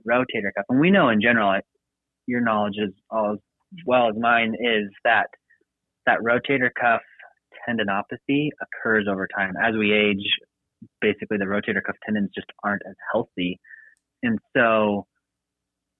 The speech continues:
really working on rotator cuff specific strengthening, um, is so, I think find, is so important. And so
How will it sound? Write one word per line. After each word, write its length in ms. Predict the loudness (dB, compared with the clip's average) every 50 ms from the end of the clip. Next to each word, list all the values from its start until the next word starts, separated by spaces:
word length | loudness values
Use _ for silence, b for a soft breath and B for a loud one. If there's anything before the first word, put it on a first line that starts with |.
| _ _ _ _ _ _ _ _ _ _ _ _ _ _
really 420 | -8 -4 -2 0 2 4 4 4 4
working 300 | 4 2 2 2 0 0
on 180 | 0 0 -2
rotator 420 | -2 -2 -2 -2 -2 -2 -2 -2 -4 -2 -2
cuff 160 | -2 -2 -2 -6 _ _ _ _
specific 600 | _ -8 -8 -8 _ _ _ -6 -4 -4 -4 -6 -4 -6 -4
strengthening, 680 | -2 -2 -2 -2 -2 -4 -2 0 0 0 2 2 0 -2 -2 -6 _ -6
um, 360 | -4 -4 -2 -2 -4 -6 -8 -12 _ _ _ _ _ _ _ _ _ _ _ _ _ _ _ -2
is 180 | -2 -2 -2 -4 -8 _ -2
so, 200 | 0 0 0 -2 -4 _ _ _ -2
I 100 | -2 0
think 180 | 0 -2 -4 -4 -8 _ _
find, 340 | 0 2 2 2 2 0 -2 -4 _ _ -6
is 100 | -6 -6 0 0
so 120 | 2 2
important. 600 | 4 2 0 0 0 0 0 0 -2 -4 -8 -12 -16 _ _ -8
And 160 | -8 -8 -8 -4 -2
so 300 | 0 2 2 0 0 -4